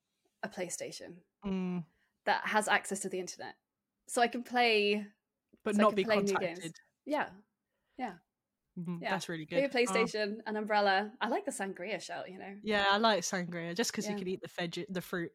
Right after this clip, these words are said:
Speaker 2: the veg? What, sangria's got
Speaker 1: <laughs>
Speaker 2: veg? You can eat the fruit, and it's somewhat
Speaker 1: Yeah.
Speaker 2: healthy, I guess.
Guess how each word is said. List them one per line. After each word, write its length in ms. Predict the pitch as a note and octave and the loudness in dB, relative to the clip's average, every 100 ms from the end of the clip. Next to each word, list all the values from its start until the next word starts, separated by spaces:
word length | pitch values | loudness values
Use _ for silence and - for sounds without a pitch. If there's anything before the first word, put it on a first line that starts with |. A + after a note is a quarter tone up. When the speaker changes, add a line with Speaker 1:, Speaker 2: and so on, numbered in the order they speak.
| - | -10
Speaker 2:
the 60 | |
veg? 300 | F3+ F#3+ C#4 - - - _ | -6 -4 -4 -6 -10 -20 _
What, 120 | - | -6
sangria's 480 | - C4 G#3+ C4 D#4+ | 0 2 4 2 2
got 160 | A3+ F#3+ | 0 0
Speaker 1:
<laughs> 0 | |
Speaker 2:
veg? 220 | A#3 B3 - - - | 0 -2 -10 -16 -10
You 80 | G#3 | 0
can 120 | A#3+ | 4
eat 120 | C4 | 6
the 60 | G#3+ | 4
fruit, 480 | - G3+ G3 D4 - _ G#3+ | 0 0 4 4 2 _ -2
and 180 | G#3 | 0
it's 160 | G3 - | 0 2
somewhat 300 | - A#3+ B3 | 4 6 6
Speaker 1:
Yeah. 40 | A#3+ | 6
Speaker 2:
healthy, 380 | C#4 C#4+ D4+ | 4 2 2
I 80 | D4 | 2
guess. 560 | C#4+ E4 F4 - - | 4 2 4 4 4